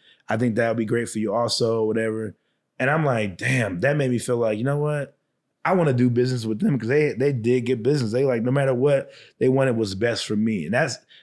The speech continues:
for me, that's what made me wanna be partners with Palermo. So I always like to say that because,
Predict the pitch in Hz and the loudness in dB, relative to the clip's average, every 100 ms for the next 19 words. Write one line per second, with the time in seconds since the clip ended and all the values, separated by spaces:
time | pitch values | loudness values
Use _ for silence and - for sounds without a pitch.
0 | - 135 139 175 165 165 - 135 117 113 | -4 0 2 2 4 2 0 0 0 0
1 | 131 135 131 127 120 107 104 - 117 101 | 0 0 0 0 0 -2 -2 0 0 0
2 | 92 90 107 104 92 - 107 101 - _ | -2 -6 -4 -4 -6 -6 -4 -4 -8 _
3 | - - 180 160 143 151 151 147 143 135 | -4 2 4 4 0 0 2 4 4 2
4 | 135 - _ _ _ _ _ _ _ - | -2 -8 _ _ _ _ _ _ _ -2
5 | 131 131 131 113 | 0 4 4 4